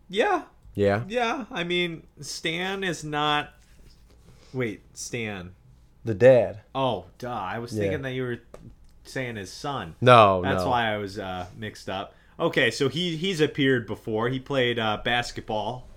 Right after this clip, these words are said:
Speaker 1: for
Speaker 2: Yes.
Speaker 1: you.
Speaker 2: Yep. Mm-hmm. I'm
Speaker 1: Uh,
Speaker 2: doing a repeat.
Speaker 1: so,
Speaker 2: Yeah.
Speaker 1: yeah, he has, he has that athletic ability. He's a, he's an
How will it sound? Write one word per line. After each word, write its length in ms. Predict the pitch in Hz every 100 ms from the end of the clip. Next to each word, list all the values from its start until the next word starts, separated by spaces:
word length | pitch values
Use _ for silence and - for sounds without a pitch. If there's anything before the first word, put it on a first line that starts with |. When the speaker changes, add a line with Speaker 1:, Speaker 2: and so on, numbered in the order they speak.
| -
Speaker 1:
for 60 |
Speaker 2:
Yes. 520 | 139 113 104 113 135 -
Speaker 1:
you. 80 | 113
Speaker 2:
Yep. 240 | 131 -
Mm-hmm. 400 | 110 110 107 123
I'm 200 | 117 117
Speaker 1:
Uh, 20 |
Speaker 2:
doing 180 | 113 120
a 60 | 113
repeat. 460 | 110 123 - 95
Speaker 1:
so, 80 | 147
Speaker 2:
Yeah. 300 | 143 127 117
Speaker 1:
yeah, 20 |
he 180 | 131 139
has, 320 | 147 143 135
he 100 | -
has 220 | 156 147 143
that 160 | 143
athletic 540 | 127 120 120 120 113 120
ability. 460 | 113 110 120 113
He's 280 | 147 139 131
a, 460 | 135 113 110 107 107
he's 220 | 120 113
an 100 | 104